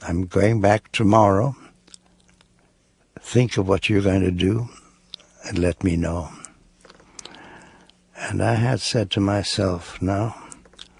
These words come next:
to t-, I'm thinking of my work mostly. My Greek was practically non-existent, limited. And I had to decide quickly what I would do the rest of my life.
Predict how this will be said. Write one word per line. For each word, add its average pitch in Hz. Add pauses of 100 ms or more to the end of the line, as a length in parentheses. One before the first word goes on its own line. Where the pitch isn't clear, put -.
(460)
to -
t-, 101
I'm 92
thinking 85
of 76
my 73
work 95 (240)
mostly. - (720)
My 69
Greek -
was - (200)
practically -
non-existent, 69 (140)
limited. 78 (1300)
And 101
I 90
had 80
to 110
decide 110
quickly 127
what 104
I 104
would 104
do 117
the 104
rest 101
of 92
my 90
life. 104